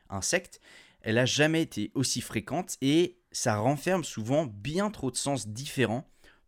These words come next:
pour un simple mot à trois lettres. Alors c'est quoi les sens cachés derrière le mot bug ? En fait, généralement,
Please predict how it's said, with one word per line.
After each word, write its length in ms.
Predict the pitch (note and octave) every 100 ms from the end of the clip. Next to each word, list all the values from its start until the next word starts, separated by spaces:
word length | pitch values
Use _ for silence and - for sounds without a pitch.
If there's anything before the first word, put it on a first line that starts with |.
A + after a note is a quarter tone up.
| -
pour 380 | D3 F#3+ F#2+ - _ _ _ -
un 100 | G#2+
simple 380 | - D#3 -
mot 320 | A2+ C3+ F3 -
à 100 | G#2+
trois 240 | - G2 G2+
lettres. 320 | - - - _ _ _ _ _ _ _ _
Alors 220 | - G2 F#2+
c'est 120 | -
quoi 320 | - F#3+ F#3+ -
les 140 | A2
sens 480 | G#2+ C3+ C#3 - - _ _
cachés 480 | F#3 - - A2+ - _ _
derrière 420 | G#2+ G#2+ G2+ C3
le 100 | B2+
mot 160 | G2 G#2
bug ? 340 | F2+ F#2 - - _ _ _ _ _ _ _ _ -
En 80 | -
fait, 200 | E3+ E3
généralement, 760 | A#2 A#2 A#2 G2+ G2 G#2+ C#3+